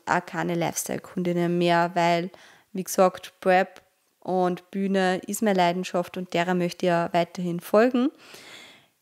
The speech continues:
Genau, so viel einmal da dazu. Wird also sehr, sehr spannend und gerade noch rechtzeitig ist mein Posing-Bikini bekommen, gekommen.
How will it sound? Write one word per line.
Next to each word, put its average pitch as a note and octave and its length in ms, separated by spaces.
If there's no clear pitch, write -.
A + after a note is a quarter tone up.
Genau, A3+ 440
so B3 220
viel C4 180
einmal A#3+ 220
da A3+ 100
dazu. C4+ 800
Wird A#3+ 380
also A3 240
sehr, A3 300
sehr A3 160
spannend A3+ 680
und D#4+ 420
gerade A3+ 640
noch B3 240
rechtzeitig G#3+ 1200
ist - 240
mein B3 220
Posing-Bikini A#3 880
bekommen, F#3+ 680
gekommen. F3+ 500